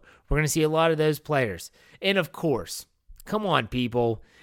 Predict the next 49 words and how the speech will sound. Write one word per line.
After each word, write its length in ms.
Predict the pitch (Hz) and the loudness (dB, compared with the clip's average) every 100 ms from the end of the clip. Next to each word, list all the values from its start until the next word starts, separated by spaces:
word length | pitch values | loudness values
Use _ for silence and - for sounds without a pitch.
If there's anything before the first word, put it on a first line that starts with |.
| - | -4
If 120 | 135 | 2
you 220 | 240 311 | 4 8
are 160 | 294 254 | 10 8
part 240 | 185 226 | 8 4
of 60 | 220 | 4
the 80 | 202 | 4
Ride 240 | 196 196 | 6 6
or 80 | 180 | 6
Die 240 | 180 175 | 6 6
crew 240 | 170 175 165 | 6 4 4
and 100 | 160 | 4
you 80 | 175 | 4
don't 260 | 180 160 | 4 4
miss 280 | 160 160 - | 4 2 2
one 140 | 151 | 0
of 60 | 139 | 0
my 220 | 139 135 | 0 0
podcasts, 720 | 123 139 139 131 139 139 139 123 | 0 0 0 0 2 2 2 -2
whether 220 | 117 110 | -2 -2
it's 140 | 107 | -2
off-season, 580 | 135 135 - 131 131 127 | 2 2 0 -2 0 -2
in-season, 480 | 131 131 139 131 123 | -4 -2 0 0 0
doesn't 240 | 123 113 | 0 0
matter, 400 | 123 135 135 135 - _ _ _ _ _ _ _ - | 0 2 2 0 -6 _ _ _ _ _ _ _ -12
you 100 | 202 | -4
know 120 | 143 | -2
I'm 60 | 135 | -2
gonna 120 | 117 | -2
talk 260 | - 131 123 | 0 0 0
about 220 | 127 131 | -2 -2
the 60 | |
quarterbacks. 840 | - 190 233 214 202 240 240 - - _ _ _ _ - | 2 8 8 8 2 0 -4 -8 -16 _ _ _ _ -2
You 200 | 285 370 | 0 4
know 220 | 381 339 | 4 6
I'm 100 | 240 | 6
gonna 180 | 208 170 | 6 6
talk 260 | 175 143 | 6 6
about 240 | 131 131 117 | 6 2 2
the 60 | |
quarterbacks. 480 | - 143 131 135 131 | 0 2 4 2 2
Of 140 | 165 | -4
course 420 | - 262 285 240 - | 0 4 8 8 8
the 120 | 165 | 0
quarterback 600 | - 175 165 151 139 - | 2 2 4 4 2 2
battle 300 | 143 135 131 | 2 4 2
is 100 | 117 | 0
gonna 160 | 131 | -2
be 140 | 127 123 | 2 2
interesting. 640 | 123 117 110 - 95 | 2 0 -2 -6 -12